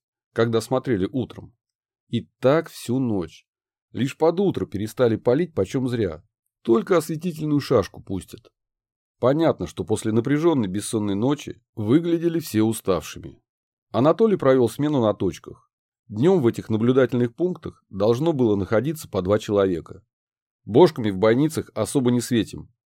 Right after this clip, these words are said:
Глянули наружу и тут же укрылись. А то пулю снайпера словите. Ясно? Так точно. Если бойцы думали, что на опорном пункте их ждет лафа, то сильно ошибались. "На зарядку становись!"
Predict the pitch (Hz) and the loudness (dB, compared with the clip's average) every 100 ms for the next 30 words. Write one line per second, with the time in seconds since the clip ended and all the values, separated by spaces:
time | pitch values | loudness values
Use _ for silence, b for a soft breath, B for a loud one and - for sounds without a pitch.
0 | _ _ 95 110 147 180 180 160 139 120 | _ _ 0 4 4 4 4 4 4 2
1 | 90 87 - 113 - 143 123 127 113 110 | -2 -6 -6 -4 0 0 2 0 2 -2
2 | 90 80 - _ _ _ _ - 165 160 | -2 -6 -16 _ _ _ _ -2 0 0
3 | 190 170 180 156 110 98 - 98 78 - | -2 0 2 4 2 -2 0 -2 -2 -8
4 | - _ 92 127 190 - 80 - _ _ | -20 _ 2 4 4 2 -8 -12 _ _
5 | _ _ 156 190 - - 196 180 110 85 | _ _ 2 2 0 6 6 6 -2 -8
6 | - _ _ _ _ _ _ 107 110 139 | -10 _ _ _ _ _ _ -6 -4 -2
7 | 135 123 131 - 135 143 131 92 80 107 | -2 0 0 0 -2 0 0 -2 -4 -2
8 | 104 110 123 120 117 131 120 - 98 92 | -2 -2 -2 -2 -4 -4 -4 -6 -8 -6
9 | 95 104 92 90 92 - 131 147 _ _ | -4 -4 -2 -4 -2 -2 -2 -4 _ _
10 | - 101 - 127 127 87 82 98 87 80 | -6 -6 -4 -4 -2 -4 -8 -10 -8 -8
11 | 78 - _ _ _ _ _ - 113 139 | -10 -18 _ _ _ _ _ -4 2 6
12 | 175 170 - 107 - 120 131 175 208 - | 6 6 2 -4 2 4 4 2 0 -8